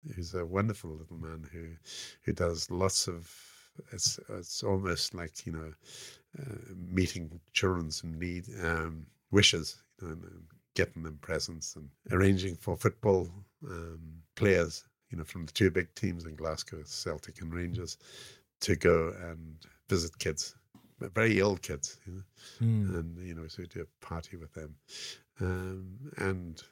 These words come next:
Speaker 1: various charities like food banks and things like that, you know. So it's, it's about, it's about making a difference, you know, and, um, it's, <laughs> yeah,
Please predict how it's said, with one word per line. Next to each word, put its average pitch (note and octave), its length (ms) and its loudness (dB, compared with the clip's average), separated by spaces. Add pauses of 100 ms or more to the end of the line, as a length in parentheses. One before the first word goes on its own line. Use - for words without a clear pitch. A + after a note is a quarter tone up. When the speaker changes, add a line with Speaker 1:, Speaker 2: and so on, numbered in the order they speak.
(320)
Speaker 1:
various F2 340 2
charities D#2 420 -4
like D#2 180 -10
food D#2 280 2
banks D#2 380 -2
and D2+ 180 -12
things D#2 300 -14
like D#2 160 -16
that, E2 240 -14
you E2+ 80 -12
know. E2 60 -14
So - 240 -12 (840)
it's, - 440 6 (120)
it's - 220 0
about, G2+ 320 6 (540)
it's - 180 -6
about - 600 0 (1500)
making D3 360 8
a C#3+ 60 6
difference, C3+ 640 2 (560)
you G2+ 160 4
know, G2 240 4 (200)
and, F2 600 -8 (260)
um, E2+ 460 -8
it's, - 400 4 (260)
<laughs> - 280 0
yeah, C3 180 10